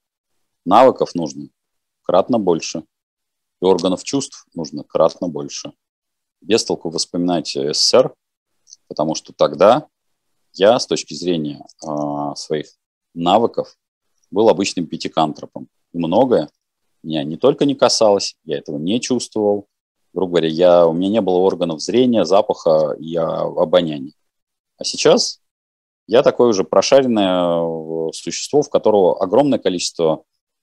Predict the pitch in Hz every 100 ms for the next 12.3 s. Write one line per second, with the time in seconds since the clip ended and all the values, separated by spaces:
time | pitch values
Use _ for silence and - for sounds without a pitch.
0 | _ 82 82 80 76 76 76 76 80 107
1 | 98 - 87 - 90 123 107 90 90 -
2 | 90 76 92 - - - 73 - _ _
3 | _ _ _ - 78 80 110 139 107 90
4 | 92 - 98 98 143 139 85 - _ _
5 | _ _ - - 90 - 82 87 87 78
6 | 82 82 76 - - 78 80 71 - 76
7 | 87 85 76 69 _ _ _ _ _ _
8 | - 95 92 85 _ _ - 85 92 82
9 | 78 82 82 80 80 - 73 73 - -
10 | 160 131 87 73 - _ _ - 78 -
11 | - 71 - - 80 78 98 95 78 78
12 | - 62 -